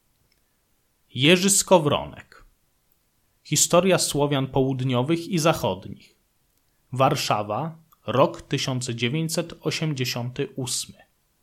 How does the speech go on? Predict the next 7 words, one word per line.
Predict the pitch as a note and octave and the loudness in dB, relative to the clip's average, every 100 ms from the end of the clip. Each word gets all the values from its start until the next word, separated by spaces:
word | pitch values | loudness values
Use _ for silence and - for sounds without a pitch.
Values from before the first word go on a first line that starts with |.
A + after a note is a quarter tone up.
| _ _ _ _ _ _ _ _ - | _ _ _ _ _ _ _ _ -4
Jerzy | C3+ F3 F3 F#3+ | 4 6 6 4
Strzelczyk. | F#3+ - - - A#2+ F#2 - - - - - _ _ _ _ _ _ _ - | 2 -2 -4 0 0 0 -6 -12 -14 -20 -20 _ _ _ _ _ _ _ -10
Goci. | C3+ E3+ E3 - E2 D2+ _ _ _ _ _ - | 4 6 6 2 -8 -12 _ _ _ _ _ -10
Rzeczywistość | A#2+ B2+ - B2+ E3 E3+ F3 E3 - | -4 -2 -2 -2 -2 -2 -2 -2 -6
i | - | -2
legenda. | D3 C#3 A2+ E2+ F2 - - _ _ _ _ _ _ - | -2 0 -2 -4 -10 -16 -18 _ _ _ _ _ _ -6
Warszawa, | B2+ D3 C3 - G#2 G2+ B2+ E3 | 0 0 0 -2 -2 -2 -4 -6